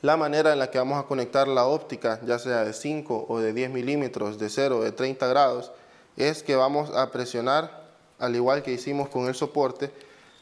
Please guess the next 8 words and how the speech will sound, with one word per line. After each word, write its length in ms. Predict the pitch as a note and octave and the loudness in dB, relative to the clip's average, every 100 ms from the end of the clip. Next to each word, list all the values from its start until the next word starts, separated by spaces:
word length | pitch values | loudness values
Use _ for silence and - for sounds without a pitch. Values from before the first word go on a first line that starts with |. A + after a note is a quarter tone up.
| _ | _
este 360 | A#2+ C#3 C#3+ C3 | -2 -2 -2 -2
pin 440 | B2+ E3+ F#3+ F3+ - - _ _ _ - - - - - - - - - _ _ _ _ - | 0 0 0 -6 -18 -20 _ _ _ -20 -20 -20 -20 -20 -20 -20 -20 -20 _ _ _ _ 0
y 140 | F3 | 4
vamos 300 | D#3+ D#3+ D#3+ | 4 2 -2
a 40 | |
colocar 420 | D#3 C3+ B2 C#3 C#3 | 0 0 2 0 2
la 160 | C3+ | 2
óptica 500 | D#3 F3 F3 E3+ D#3+ | 2 0 -4 -4 -4